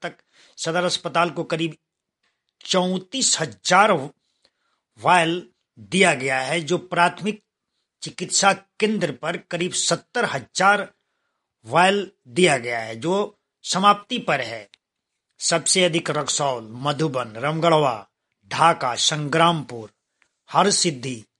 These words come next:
तुरकौलिया, अरेराज, पताही व चिरैया प्राथमिक स्वास्थ्य केंद्र पर एंटी रेबीज की खपत है।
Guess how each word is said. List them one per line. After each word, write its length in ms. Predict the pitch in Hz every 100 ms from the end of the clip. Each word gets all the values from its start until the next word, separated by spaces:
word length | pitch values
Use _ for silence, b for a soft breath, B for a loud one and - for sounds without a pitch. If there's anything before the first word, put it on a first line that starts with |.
| _ -
तुरकौलिया, 760 | 185 185 185 175 165 127 110 - _ _ -
अरेराज, 580 | 180 185 160 135 117 - _
पताही 540 | 180 185 175 147 127 110 117
व 260 | 127 160
चिरैया 560 | 165 - 165 175 190 202 202 _ _ _ _ _ _ -
प्राथमिक 460 | 165 170 185 202
स्वास्थ्य 420 | - 175 185 - -
केंद्र 220 | 165 151
पर 200 | 165 175 - _ _ _ _ -
एंटी 640 | 185 190 185 - - 233 214
रेबीज 540 | 143 175 175 202 165
की 260 | - 160 - -
खपत 300 | 139 139 -
है। 200 | -